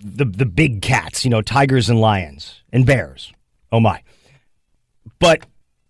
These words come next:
one story has had me transfixed for the last, uh, week or so. The missing tiger in Houston, Texas. Imagine looking out your window on a Sunday morning and seeing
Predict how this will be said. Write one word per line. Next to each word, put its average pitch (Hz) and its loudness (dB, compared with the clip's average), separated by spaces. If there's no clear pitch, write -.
one 190 0
story 175 4
has 143 -2
had 170 0
me 143 0
transfixed 127 -2
for 127 0
the 120 2
last, 135 -2
uh, 110 4
week 120 0
or 110 2
so. 92 -2
The 139 0
missing 180 0
tiger 147 2
in 127 2
Houston, 120 0
Texas. - -4
Imagine 185 -2
looking 165 0
out 160 0
your 139 2
window 107 0
on 120 2
a 117 2
Sunday 180 0
morning 127 2
and 101 -2
seeing 92 -4